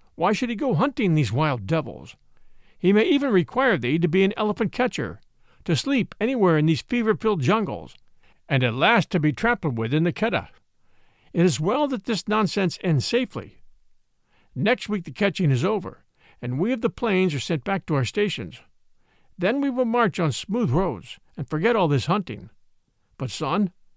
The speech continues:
I'm angry that thou shouldst meddle in the business that belongs to these dirty Assamese jungle folk.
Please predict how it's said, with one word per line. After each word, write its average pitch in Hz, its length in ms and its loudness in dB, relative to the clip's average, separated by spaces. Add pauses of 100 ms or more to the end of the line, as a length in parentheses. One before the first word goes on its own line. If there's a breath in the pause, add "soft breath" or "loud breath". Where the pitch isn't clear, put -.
(260 soft breath)
I'm 175 300 0
angry 220 340 2
that 143 160 -2
thou 170 180 2
shouldst - 320 -4
meddle 202 340 -2
in 160 100 4
the 139 60 0
business 139 400 -2
that - 160 -6
belongs 180 380 0
to 156 100 -8
these 131 200 -2
dirty 214 420 -2 (140)
Assamese 240 500 0
jungle 170 340 2
folk. - 400 -8